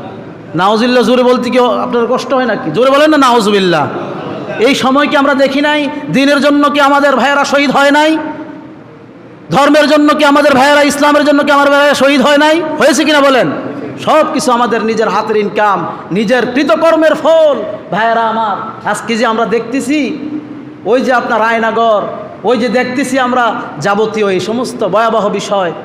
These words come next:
আয়নাগরের মধ্যে আপনারা শুনেছেন, ভালো ভালো মানুষগুলোকে রাখা হয়েছিল,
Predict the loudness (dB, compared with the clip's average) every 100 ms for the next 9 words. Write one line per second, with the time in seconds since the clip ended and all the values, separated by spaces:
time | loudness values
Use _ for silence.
0 | -16 -8 -4 -2 0 0 0 -2 -2 -2
1 | -2 -4 -2 -2 -4 -2 -4 -4 -8 -12
2 | -14 -12 -4 -2 0 0 0 -2 -2 -2
3 | -2 -2 -2 -2 -2 -2 -2 -4 -4 -4